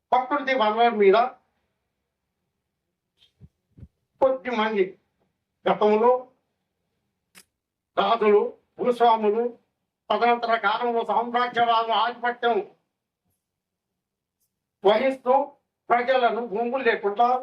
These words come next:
ఇంకొక లేకుండా అనేక బాధలకు గురి చేయడం మూలంగా ఒకప్పుడు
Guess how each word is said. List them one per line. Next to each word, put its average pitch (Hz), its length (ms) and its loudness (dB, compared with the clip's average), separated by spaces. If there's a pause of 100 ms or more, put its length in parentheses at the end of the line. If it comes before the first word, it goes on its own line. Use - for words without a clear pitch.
ఇంకొక 262 360 0
లేకుండా 202 420 0 (560)
అనేక 269 380 -2 (2000)
బాధలకు 233 400 2
గురి 247 180 -4
చేయడం 233 320 0
మూలంగా 240 360 2 (440)
ఒకప్పుడు - 560 -4